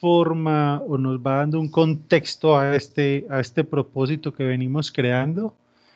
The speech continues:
para crear reflexiones, valga la redundancia,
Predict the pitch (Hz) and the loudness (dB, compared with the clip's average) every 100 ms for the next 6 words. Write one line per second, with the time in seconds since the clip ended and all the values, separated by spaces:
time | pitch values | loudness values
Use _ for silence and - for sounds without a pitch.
0 | _ _ _ _ _ _ _ _ _ _ | _ _ _ _ _ _ _ _ _ _
1 | - 147 135 - 139 131 139 165 160 - | 0 2 2 0 -2 0 2 0 -2 -4
2 | - 123 113 - - _ 135 127 143 151 | -2 -4 -4 -16 -20 _ -10 -6 -2 0
3 | 139 127 120 113 113 - | 0 -2 -4 -6 -8 -12